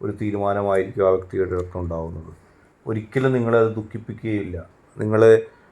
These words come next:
നിങ്ങളുടെ മനസ്സിനെ ദുഃഖിപ്പിക്കുന്ന ഒരു തീരുമാനവും അവിടെ നിന്നുണ്ടാകില്ല. അങ്ങനെ ഒരു തീരുമാനവും നിങ്ങളെ ദുഃഖിപ്പിക്കുകയില്ല. നിങ്ങൾക്ക് കൃത്യമായ സമാധാനത്തോടെ മുന്നോട്ട് പോകാൻ സാധിക്കും.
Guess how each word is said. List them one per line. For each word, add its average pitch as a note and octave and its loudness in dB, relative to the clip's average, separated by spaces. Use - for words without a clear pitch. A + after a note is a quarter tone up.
നിങ്ങളുടെ G#2+ 6
മനസ്സിനെ A2 2
ദുഃഖിപ്പിക്കുന്ന A2 0
ഒരു A2 4
തീരുമാനവും G#2 2
അവിടെ G2 2
നിന്നുണ്ടാകില്ല. F#2+ 2
അങ്ങനെ G#2 4
ഒരു G#2+ 6
തീരുമാനവും G#2 2
നിങ്ങളെ G2+ 0
ദുഃഖിപ്പിക്കുകയില്ല. G2 -2
നിങ്ങൾക്ക് G2 -6
കൃത്യമായ A#2+ 4
സമാധാനത്തോടെ G#2 2
മുന്നോട്ട് F#2+ 0
പോകാൻ F#2+ 2
സാധിക്കും. F#2+ -4